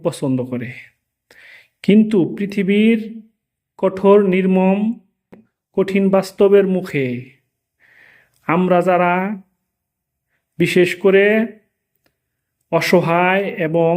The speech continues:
ছিন্নমূল মানুষ যারা আছে, তাদের দূর থেকে তাকিয়ে দেখা ছাড়া আর হতাশা ছাড়া কিচ্ছু করার থাকে না।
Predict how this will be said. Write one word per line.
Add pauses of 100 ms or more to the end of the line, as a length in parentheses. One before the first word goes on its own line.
(120)
ছিন্নমূল
মানুষ
যারা
আছে, (1120)
তাদের (120)
দূর (100)
থেকে (800)
তাকিয়ে
দেখা
ছাড়া (880)
আর
হতাশা
ছাড়া (1000)
কিচ্ছু
করার
থাকে
না।